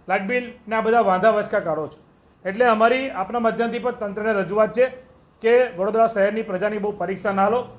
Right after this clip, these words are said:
આ પ્રજા તમારા ભ્રષ્ટ શાસનથી થાકી ગઈ અને ઉપરથી ભાજપના નેતા, જે ધારાસભ્ય છે, પૂર્વ મેયર, એ તો જાણે બહુ મોટી ધાડ મારી હોય,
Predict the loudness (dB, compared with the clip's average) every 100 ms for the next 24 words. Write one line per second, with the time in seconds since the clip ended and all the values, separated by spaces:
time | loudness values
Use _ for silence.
0 | -20 -20 _ -4 -2 0 4 4 4 0
1 | -6 _ _ -8 0 0 2 0 -2 -2
2 | -2 -2 -4 -2 -2 0 2 0 -2 -18
3 | _ _ _ -4 -4 -2 -4 -4 -8 -14
4 | _ _ -4 0 0 0 0 2 2 2
5 | 0 -10 _ _ -6 -4 2 2 2 0
6 | -2 0 0 0 -2 0 0 0 -2 -8
7 | -20 _ _ _ -4 -2 2 4 4 2
8 | 2 -2 -8 -18 -6 -2 0 -2 2 2
9 | 2 2 4 4